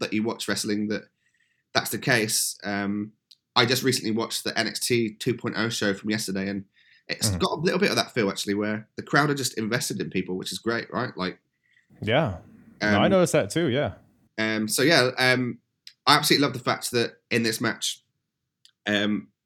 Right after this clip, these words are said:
Speaker 1: Haskins obviously is, is probably the standout wrestler in terms of this match, in terms of what he's doing in the ring.
Speaker 2: Yeah.
Speaker 1: But he's not getting over in terms of, okay, he's good at wrestling,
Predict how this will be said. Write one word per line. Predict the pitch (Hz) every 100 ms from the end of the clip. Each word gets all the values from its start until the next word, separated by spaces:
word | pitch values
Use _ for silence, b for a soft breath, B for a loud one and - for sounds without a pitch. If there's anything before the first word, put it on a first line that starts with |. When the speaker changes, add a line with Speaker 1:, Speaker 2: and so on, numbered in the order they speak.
| _ _ _ _ _ _ -
Speaker 1:
Haskins | 147 135 143 120
obviously | 117 113 - 113 113
is, | - 107 - - _
is | 120 107 - - _ _ _ _ _ _ -
probably | 196 170
the | 143 135 - _ _
standout | - 139 131 127 120 -
wrestler | - 120 - 143 151 160
in | 123
terms | - 120 113
of | 117 113 113 - _ _ _ _ -
this | 123
match, | - 135 - - -
in |
terms | 120 123 110
of | 110
what | 120 117 -
he's | 113 107 -
doing | 123 120
in | 127
the | 127
ring. | 117 120 175 180 _ _ _ _ -
Speaker 2:
Yeah. | 104 87
Speaker 1:
But | 101 117 - - _ _ _ -
he's | 131
not | 151 160 - _ _ _ _ -
getting | - 131 131 127
over | 127 135 120 117
in | 113
terms | 113 123 117 117
of, | 110 107 -
okay, | 117 117 107
he's | 104 127 113 - _ _ -
good | 123
at | 113
wrestling, | 117 117 104 98 110